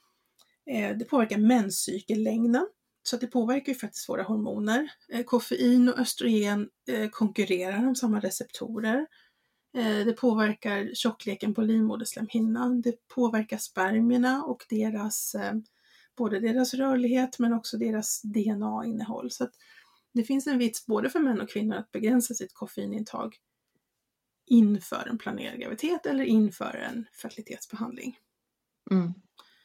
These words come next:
Speaker 1: Eh, det finns, eh, om man är nyfiken på hur mycket koffein som finns i alla olika typer av drycker så finns det bland annat på Livsmedelsverkets hemsida.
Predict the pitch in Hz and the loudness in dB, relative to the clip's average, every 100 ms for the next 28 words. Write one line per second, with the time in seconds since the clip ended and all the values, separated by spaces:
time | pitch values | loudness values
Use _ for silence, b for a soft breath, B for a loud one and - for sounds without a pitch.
0 | b b b b b 233 214 220 262 262 | b b b b b 4 6 6 2 0
1 | 285 294 294 - - 247 262 269 277 277 | 2 4 4 2 -2 0 4 4 4 4
2 | 277 269 302 - 269 226 214 214 - - | 2 0 -4 -2 0 2 4 2 0 -4
3 | 214 220 208 214 220 254 254 254 214 214 | -2 0 0 0 2 4 4 4 2 2
4 | 196 196 B B B - 247 214 208 214 | 2 0 B B B -6 -2 -2 -2 -4
5 | 196 220 214 214 - 214 233 269 247 233 | -4 -2 -4 -4 -4 -4 -2 2 2 0
6 | 214 208 220 220 226 220 220 220 - 220 | -2 0 2 2 0 0 -2 -2 -4 -4
7 | 214 - 226 233 226 220 214 214 - | -4 -6 -6 -6 -8 -8 -6 -6 -6